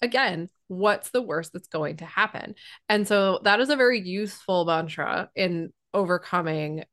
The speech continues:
your fears and s-, asking, "Well, what's the worst case scenario?" "Well, I'm gonna fail at a business again." "Okay, what does that mean for you?" And then you keep digging in and you get to the place where you can go, "Well, this fear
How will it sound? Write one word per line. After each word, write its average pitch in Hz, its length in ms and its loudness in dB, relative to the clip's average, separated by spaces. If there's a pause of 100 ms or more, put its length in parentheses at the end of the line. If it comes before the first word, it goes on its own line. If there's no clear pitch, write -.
(100)
your 170 140 -8
fears - 720 -8
and 170 200 -2
s-, - 200 -12
asking, 175 460 0
"Well, 180 200 -2
what's 220 340 0
the 294 140 -4
worst 165 460 0
case - 300 -8
scenario?" - 560 -4 (160)
"Well, 233 300 4
I'm 190 140 2
gonna 202 140 2
fail 170 440 0
at 165 100 -4
a 151 40 -6
business 143 400 -10
again." - 340 -10 (560)
"Okay, 214 240 2
what 185 200 4
does 226 100 6
that 202 180 4
mean 185 220 2
for - 100 -12
you?" - 280 -10 (640)
And 202 140 2
then 196 120 4
you 190 100 2
keep 240 300 -2
digging 170 300 0
in 185 520 0
and 180 220 -2
you 190 160 -4
get 196 340 0
to 240 80 -6
the 208 100 -2
place 160 520 -6
where 160 220 0
you 160 140 -2
can 165 180 -6
go, 156 200 0
"Well, 196 540 2 (460)
this 226 220 -4
fear 170 760 2